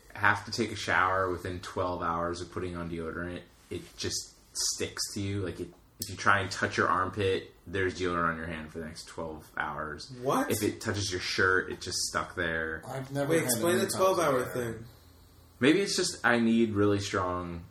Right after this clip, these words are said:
Speaker 1: antiperspirant, but, like, if you've ever had to, if you ever put on deodorant and then tried to take a shower in the next two hours,
Speaker 2: Sure,
Speaker 1: you just
Speaker 2: sure.
Speaker 1: can't get it off. It's just on there.
Speaker 2: Oh,
Speaker 3: You
Speaker 2: maybe
Speaker 3: use
Speaker 2: that's an antiperspirant
Speaker 3: de-,
Speaker 2: thing.
Speaker 3: we've talked
Speaker 1: Yes,
Speaker 3: about
Speaker 1: that's
Speaker 3: this,
Speaker 1: what I
Speaker 3: but
Speaker 1: just
Speaker 3: do you use
Speaker 1: said.
Speaker 3: a loofah?
Speaker 1: Yes, uh, that's not the
Speaker 3: Does
Speaker 1: pro-,
Speaker 3: it do
Speaker 1: it's,
Speaker 3: that?
Speaker 1: it's a time thing.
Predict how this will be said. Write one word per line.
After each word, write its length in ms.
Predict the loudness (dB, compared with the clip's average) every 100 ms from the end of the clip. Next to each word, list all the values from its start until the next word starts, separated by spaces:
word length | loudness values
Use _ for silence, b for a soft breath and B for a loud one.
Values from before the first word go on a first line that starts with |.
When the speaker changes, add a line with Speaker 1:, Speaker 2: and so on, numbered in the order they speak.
| -10
Speaker 1:
antiperspirant, 720 | -10 -4 -2 -2 -6 -10 -10 -6
but, 160 | -6
like, 260 | -6 -8 -12 -20 -20 -20 -18 -8
if 120 | 0
you've 220 | 4 6 8
ever 200 | 6 6
had 220 | 4 0
to, 100 | 0
if 100 | 4
you 100 | 6
ever 120 | 6
put 240 | 4 6
on 180 | 6 6
deodorant 480 | 4 2 4 2 2
and 80 | -2
then 140 | -4
tried 320 | -2 -2 -2
to 80 | -4
take 100 | -6
a 20 |
shower 600 | -4 -2 0 0 -2 -4 -8
in 80 |
the 80 | -6
next 300 | -6 -8 -8
two 180 | -4 0
hours, 420 | 0 0 0 -4 -6
Speaker 2:
Sure, 120 | -6
Speaker 1:
you 60 | -2
just 100 | 2
Speaker 2:
sure. 180 | 2 2
Speaker 1:
can't 200 | 2 -2
get 100 | -6
it 80 | -6
off. 260 | -8 -10 -14 -8
It's 400 | -6 -4 -6 -8
just 240 | -12 -10 -10
on 220 | -10 -10
there. 260 | -12 -14 -14 -4
Speaker 2:
Oh, 380 | 0 0 0 -4
Speaker 3:
You 120 | -4 2
Speaker 2:
maybe 160 | 4
Speaker 3:
use 160 | 6 6
Speaker 2:
that's 40 | 4
an 80 | 2
antiperspirant 640 | 0 0 0 0 0 -2 -2
Speaker 3:
de-, 80 | -4
Speaker 2:
thing. 80 | -2
Speaker 3:
we've 160 | 0 0
talked 100 | 2 4
Speaker 1:
Yes, 100 | 4
Speaker 3:
about 0 |
Speaker 1:
that's 140 | 2
Speaker 3:
this, 140 | 2 4
Speaker 1:
what 80 | 4
I 20 |
Speaker 3:
but 60 | 4
Speaker 1:
just 140 | 4
Speaker 3:
do 40 |
you 60 | 4
use 80 | 4
Speaker 1:
said. 40 |
Speaker 3:
a 120 | 2
loofah? 340 | 0 -2 -2 -6 -8 -20 -20 -20 -20 -20 -10
Speaker 1:
Yes, 440 | -6 -6 -8 -10 -4
uh, 140 | 0
that's 260 | 4 4 4
not 160 | 2
the 60 | 2
Speaker 3:
Does 80 | -2
Speaker 1:
pro-, 60 | 0
Speaker 3:
it 40 |
do 60 | 2
Speaker 1:
it's, 160 | 0 0
Speaker 3:
that? 60 | -2
Speaker 1:
it's 100 | -2
a 60 |
time 340 | 0 0 0 -6
thing. 220 | -12